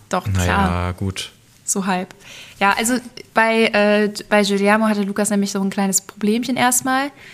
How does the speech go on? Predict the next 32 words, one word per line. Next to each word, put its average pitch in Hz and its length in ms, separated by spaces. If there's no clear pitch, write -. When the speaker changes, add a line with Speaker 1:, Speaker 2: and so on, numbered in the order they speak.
Speaker 1:
Ähm, 208 300
das 196 120
steht 214 180
ja 220 80
extra - 340
im 196 140
Text, - 440
also 196 160
alle 202 160
Pferde, 202 200
die 190 60
man 190 100
benutzen 233 280
kann. 214 280
Einmal 185 180
das 185 160
American 233 340
Quarter 220 280
Horse, 196 100
das 180 140
ist - 100
so - 80
ein 190 160
Westernrennen, 208 580
deswegen 190 220
das 190 140
Quarter 262 260
Horse, 240 240
das 202 140
Paint 226 260
Horse, 214 300
das - 200